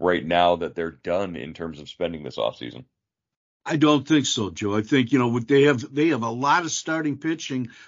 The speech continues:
Speaker 2: but some of it, you know, is questionable. Uh, Ohtani's, you know, hurt. Uh, you know, uh, so, you know, I, and there's a couple other guys that are question marks of whether they'll come back, you know,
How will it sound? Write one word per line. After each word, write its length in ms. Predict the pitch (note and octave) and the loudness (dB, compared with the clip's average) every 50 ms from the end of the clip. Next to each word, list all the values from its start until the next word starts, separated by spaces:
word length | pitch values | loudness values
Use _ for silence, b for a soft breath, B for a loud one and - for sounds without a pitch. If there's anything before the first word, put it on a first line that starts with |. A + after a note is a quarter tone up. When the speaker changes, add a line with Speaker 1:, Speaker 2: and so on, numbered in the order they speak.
| B _ | B _
Speaker 2:
but 160 | - C3 B2 | -6 -4 -4
some 300 | - - - F#3 G3+ G#3+ | -2 -2 0 0 2 2
of 160 | F3+ D3+ D3 | 0 0 -2
it, 340 | D3+ D3+ D3+ D3 - - - | -4 -6 -6 -8 -10 -4 0
you 100 | D3+ D3+ | 2 2
know, 120 | D#3 D#3 D#3 | 2 2 0
is 100 | D3 - | -2 -4
questionable. 720 | - - E3 E3 G3+ G#3 - - - A#2+ G2+ G#2 G2+ G2 | -4 -4 -2 -2 -2 -2 -4 -4 -4 -4 -4 -4 -4 -6
Uh, 140 | F#2+ F#2+ B B B B B A#2 | -8 -10 B B B B B -4
Ohtani's, 720 | A2+ A2 A2 - C3 B2+ C3+ C#3 C#3+ C#3+ C3+ B2 - - | -4 -4 -2 -2 0 0 2 2 2 2 0 -2 -6 -6
you 160 | - C3 B2+ | -4 -2 -2
know, 180 | B2+ B2 A#2+ A2 | 0 0 -2 0
hurt. 380 | G2+ A#2+ A#2 A2 G2+ - - B B B B B | 0 2 2 2 0 -2 -8 B B B B B
Uh, 400 | - B2 A2+ A2+ G#2+ G#2+ G#2 F#2+ B B B B B B - | -8 -4 -4 -2 0 -2 -2 -4 B B B B B B -2
you 100 | B2+ B2 | 0 0
know, 240 | A#2+ A2+ A2+ A2+ | 2 2 2 0
uh, 200 | A2 G2+ A2 A2+ A2+ A2+ B2 | 0 -2 -2 -4 -4 -6 -6
so, 640 | A#2 - - - - D3+ C3+ B2 B2 A#2+ A#2 A2+ A#2+ - b b b b b _ | -6 -4 -2 0 2 2 2 2 2 0 -2 -4 -10 -16 b b b b b _
you 80 | - C3 | 0 0
know, 100 | C3+ C3 | 2 2
I, 120 | B2+ C3 | 0 -2
and 220 | C3 - B2 C3 B2+ | -2 -2 -2 0 0
there's 180 | B2 A2+ - | 2 0 0
a 60 | B2+ | -2
couple 320 | A2 - D#3 D3 D3 D3 B2+ | 0 0 0 0 2 2 2
other 160 | C3 D3 E3 | 2 2 2
guys 260 | C#3 C#3 C3+ C3+ B2 | 2 2 2 2 2
that 100 | C#3 A#2+ | 0 -2
are 40 | A#2 | -2
question 460 | - - D3 D3 D#3+ - - D3+ B2 | 0 0 0 0 0 0 0 0 0
marks 260 | A#2+ A#2 A#2 A2+ - | 0 0 -2 -2 -4
of 60 | - A#2 | -4 -2
whether 240 | A#2 A#2+ B2 A#2+ | -2 -2 -2 -2
they'll 160 | A#2 A#2+ A#2+ A2+ | -2 -2 -2 -2
come 320 | - - C#3+ B2 A#2+ B2 | -2 -2 -2 -2 0 -2
back, 160 | A#2 C3 A2+ | -2 -4 -2
you 140 | C3+ B2+ A#2+ | 0 0 0
know, 260 | B2 A#2+ A2+ A#2 A#2 | 2 0 0 -2 -4